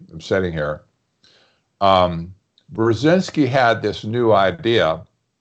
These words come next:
for how a new international economic order could be established. Rockefeller was a guy who wanted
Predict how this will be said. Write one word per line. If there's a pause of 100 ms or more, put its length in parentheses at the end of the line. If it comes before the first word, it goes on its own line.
(340)
for
how
a
new
international
economic
order
could
be (600)
established. (1600)
Rockefeller
was
a
guy
who
wanted